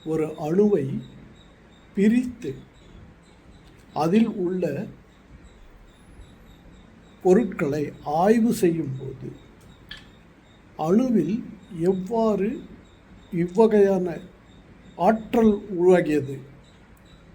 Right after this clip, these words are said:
என்று அவர்கள் ஆராய்ச்சி செய்யும் பொழுது கிடைத்த உண்மைகள் மிகவும் ஆச்சரியம் தரத்தக்கதாக அமைந்திருந்தது. குறிப்பாக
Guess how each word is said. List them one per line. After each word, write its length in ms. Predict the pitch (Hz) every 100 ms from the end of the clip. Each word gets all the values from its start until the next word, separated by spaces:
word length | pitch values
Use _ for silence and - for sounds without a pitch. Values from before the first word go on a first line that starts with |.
| - - - - - - - -
என்று 260 | 160 175
அவர்கள் 380 | 165 160 143 185 -
ஆராய்ச்சி 560 | 143 160 196 220 - 196
செய்யும் 380 | 156 143 139
பொழுது 300 | 123 113 - - - - - - - _ _ _ _ - _ - - - _ - - - -
கிடைத்த 500 | 185 214 233 - 208
உண்மைகள் 720 | 143 170 175 147 127 123 - - - - - - - - - - - - -
மிகவும் 720 | 156 185 226 226 233 226 - - -
ஆச்சரியம் 720 | 175 190 - 220 220 226 214
தரத்தக்கதாக 840 | 175 180 180 - 160 135 156 160
அமைந்திருந்தது. 760 | 147 139 135 131 120 110 - - - - - - - - -
குறிப்பாக 540 | 185 214 151 127 131